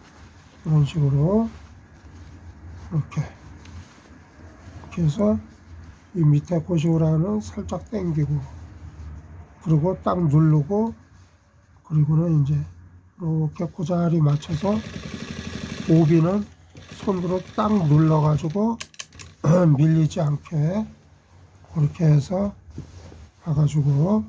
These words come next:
<clears throat> 여기를 한번 맞춰봐야지. 예, 사이즈가 맞나? 이렇게 해서,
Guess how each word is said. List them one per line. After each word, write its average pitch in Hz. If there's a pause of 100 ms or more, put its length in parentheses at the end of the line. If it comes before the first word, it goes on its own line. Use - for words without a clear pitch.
(920)
<clears throat> -
여기를 160
한번 170
맞춰봐야지. 156 (1300)
예, 147
사이즈가 170
맞나? 147 (1000)
이렇게 151
해서, 165